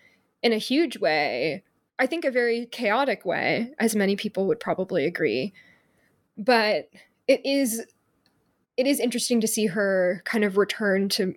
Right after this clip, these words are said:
how she was when she was twenty-four, twenty-five, and just starting to communicate with her fans more directly.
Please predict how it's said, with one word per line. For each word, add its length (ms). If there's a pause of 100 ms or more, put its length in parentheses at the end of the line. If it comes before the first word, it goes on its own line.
how 180
she 160
was 260
when 120
she 180
was 480 (600)
twenty-four, 460
twenty-five, 880
and 160
just 220
starting 460
to 520 (640)
communicate 400
with 100
her 100
fans 320
more 120
directly. 560